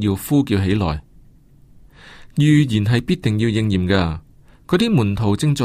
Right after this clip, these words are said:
實現上帝嘅旨意，但係佢哋仲係注定要痛苦失望㗎。過咗冇幾日，佢哋就親眼睇到救主慘痛嘅死，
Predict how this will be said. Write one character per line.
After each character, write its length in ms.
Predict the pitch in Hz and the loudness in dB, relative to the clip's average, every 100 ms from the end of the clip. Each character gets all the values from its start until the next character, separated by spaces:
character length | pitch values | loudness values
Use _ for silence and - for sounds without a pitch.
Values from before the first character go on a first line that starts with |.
| 110 | -2
實 240 | - 98 | -4 -2
現 160 | 107 107 | -2 -2
上 260 | - 104 | 0 0
帝 120 | 101 110 | 0 -2
嘅 120 | 110 | -2
旨 200 | - 95 | 0 -2
意， 360 | 113 101 87 - - - - | 2 0 0 -8 -20 -20 -2
但 120 | 151 | 0
係 240 | 147 139 - | 4 2 2
佢 100 | - | 0
哋 140 | 156 | 0
仲 120 | - 117 | 0 -2
係 140 | 113 | -4
注 220 | 101 120 | -2 -2
定 180 | 113 95 | 0 -2
要 100 | 104 | -2
痛 200 | 107 107 | -2 -6
苦 140 | 104 107 | -4 -4
失 120 | 139 | -2
望 280 | 117 82 78 | -2 -2 -2
㗎。 160 | 85 - _ - - - - - - - - - - - | -6 -10 _ -20 -20 -20 -20 -20 -20 -20 -20 -20 -20 -20
過 140 | - 113 | -4 -2
咗 80 | 113 | 2
冇 240 | 117 92 | 0 0
幾 60 | 95 | 0
日， 60 | 98 87 - - - - | 0 -4 -12 -20 -20 -2
佢 120 | 143 | 2
哋 100 | 127 | 2
就 160 | 113 | 0
親 260 | 107 160 156 | 0 0 2
眼 160 | 110 104 | 0 0
睇 160 | 98 | -2
到 280 | - 95 104 | 0 0 0
救 220 | - 98 92 | -2 -2 0
主 140 | 95 | -2
慘 360 | 101 107 87 98 | -4 -4 -4 -4
痛 160 | 95 | -4
嘅 80 | 85 | -4
死， 360 | - 90 87 | -4 -6 -6